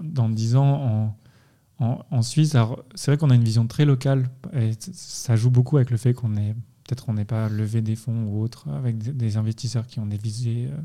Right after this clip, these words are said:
européennes ou mondiales. Mais nous, dans dix ans, on se voit beaucoup plus, euh, en Suisse qu'ailleurs. Donc vraiment, on pense qu'il y a tellement de choses à faire ici encore,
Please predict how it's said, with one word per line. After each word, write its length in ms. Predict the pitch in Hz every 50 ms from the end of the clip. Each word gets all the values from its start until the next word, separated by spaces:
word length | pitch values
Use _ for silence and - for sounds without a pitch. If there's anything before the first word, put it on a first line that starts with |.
| 165
européennes 480 | 151 120 113 113 113 - 117 117 117 113
ou 40 | 107
mondiales. 380 | 107 104 107 110 127 135 127 - - - _ _ _ _ _ _ _ _ _ _ _ _ _ _ _ -
Mais 60 | 127
nous, 120 | 120 131 147
dans 140 | 143 127
dix 160 | 123 117 120 135
ans, 80 | 147
on 40 | 143
se 80 | 123 120
voit 120 | 127 110
beaucoup 440 | 104 110 117 117 - 139 131 135 135 - - _ _ _ _ _ _ _ _ _ _ -
plus, 340 | - 139 135 135 131 - -
euh, 140 | 123 117 120
en 180 | - 120 110
Suisse 460 | 107 - - - - 131 127 127 127
qu'ailleurs. 540 | - - - 110 110 110 113 113 113 110 110 - - - -
Donc 240 | 131 113 113 113 -
vraiment, 420 | 120 107 117 117 123 127 127 127 120
on 60 | 113
pense 220 | 113 - 131 127
qu'il 140 | - - 117
y 20 | 104
a 60 | 104
tellement 320 | - - 123 123 127 123
de 60 | 120
choses 180 | - 127 117 117
à 60 | 113
faire 200 | 104 110 117 110
ici 300 | 110 107 - - 123 127
encore, 400 | 123 113 113 123 123 131 127 -